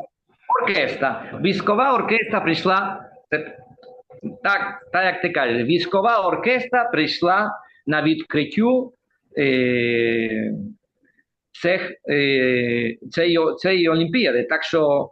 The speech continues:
е, уряд був, і я не знаю, чи не був мер міста також на відкриттю. Мер міста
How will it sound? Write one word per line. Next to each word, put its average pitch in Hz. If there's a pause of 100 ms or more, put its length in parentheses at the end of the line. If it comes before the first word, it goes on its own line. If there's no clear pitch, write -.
(320)
е, 117 (320)
уряд 180 (220)
був, 127 (1200)
і 175
я 202
не 190
знаю, 233
чи -
не 175
був 190
мер 180
міста 180
також 139 (200)
на 131
відкриттю. 123 (1200)
Мер 170
міста 190